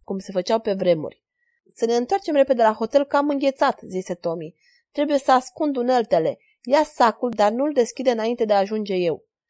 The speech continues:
Tupence nu trebuie să aștepte prea mult, căci Tommy sosi răsuflând greu și fără să mai pierde vremea, schimbându-și hainele, strigă: „În sfârșit, detectivii particulari vor prospera. Arată-mi prada, doamnă Bradford.”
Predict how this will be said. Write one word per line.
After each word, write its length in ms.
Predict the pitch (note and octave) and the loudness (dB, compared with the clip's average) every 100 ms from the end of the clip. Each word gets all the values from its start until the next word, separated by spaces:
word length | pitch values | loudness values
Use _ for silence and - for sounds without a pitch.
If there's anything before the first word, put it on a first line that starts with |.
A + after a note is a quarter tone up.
| _ _ _ _ _ _ _ _ | _ _ _ _ _ _ _ _
Tupence 420 | D4+ B3+ D4 D4 | -4 2 2 0
nu 100 | D#4+ | -6
trebuie 380 | D#4+ D4 A3+ B3 | -2 -2 0 -4
să 140 | - | -2
aștepte 440 | A3 G#3 G#3+ G#3+ G3+ | -4 -2 -4 -4 -6
prea 200 | G3+ F#3+ | -2 -2
mult, 300 | F3+ D3+ - | -2 -4 -6
căci 300 | - C4+ - | -2 -2 0
Tommy 280 | F3+ E3+ A3 - _ _ | -4 -2 -6 -10 _ _
sosi 400 | - A3 - D4+ | -4 -4 -2 2
răsuflând 580 | D4 - G3+ A#3 B3 G#3 | 2 0 -10 -2 -2 0
greu 220 | E3+ G#3 | 0 0
și 160 | - | -2
fără 280 | A3+ - C#4 | -8 0 0
să 200 | C4+ A3+ | 0 -4
mai 180 | G#3 G3 | -4 -6
pierde 360 | - A#3+ A3+ G3 | -2 -4 -2 -2
vremea, 460 | G3 D#3+ D#3+ A#3+ | 0 0 0 -6
schimbându-și 640 | A3 - G3+ G#3+ C#4 C4+ | -8 -10 -8 -4 -4 -4
hainele, 340 | - A#3 A#3+ A3+ | -4 -4 -2 -4
strigă: 440 | - G3+ G3+ E3 _ _ _ _ _ _ - | -6 -8 -6 -6 _ _ _ _ _ _ -4
„În 180 | D4 E4 | 0 0
sfârșit, 540 | - A#3+ A3 - A3+ | 0 0 0 -4 -2
detectivii 500 | A3 A3 G#3+ C#4+ D4 | -2 -2 -4 -2 0
particulari 600 | - A#3 G3 - A3 B3 | 2 0 0 -4 2 2
vor 200 | A3+ G3+ | 2 -2
prospera. 680 | - G3+ - F#3+ G3+ F#3 - _ _ | 0 -4 0 2 4 2 -4 _ _
Arată-mi 460 | G#3 C#4 F4 D4+ | 2 4 6 2
prada, 300 | C#4+ C#4 C4 | 4 4 4
doamnă 300 | G3+ G#3+ G#3+ | 6 4 2
Bradford.” 640 | F#3+ G3 G3 - D#3 C#3+ - | 0 2 2 2 -2 -2 -8